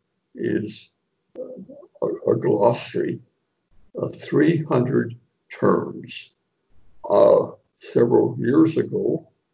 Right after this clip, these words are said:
I had done, I had a good start on it, and I shared it with Frank Morrissey for suggestions.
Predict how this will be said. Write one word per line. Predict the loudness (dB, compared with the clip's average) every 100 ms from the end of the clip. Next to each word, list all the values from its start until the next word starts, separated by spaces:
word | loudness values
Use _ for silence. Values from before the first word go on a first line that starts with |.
| _ _ -20 -20 -14
I | -2 2
had | 4 2
done, | 0 0 -4 -8 _ _ _ _ -20 -14 -12
I | -4
had | -2
a | -2
good | 4 6
start | 6 2 2 2
on | -2 -2 -4
it, | -6 _ _ _ _ _ -20 _ _ _ -12
and | -4 0
I | 0
shared | -2 0 2 2
it | -2
with | -4 -4
Frank | -2 -2 -2 -6
Morrissey | -6 -4 -6 -8 -10
for | -8 -8
suggestions. | -4 -4 -4 -6 -8 -12 -12 -14 -14 -20 -20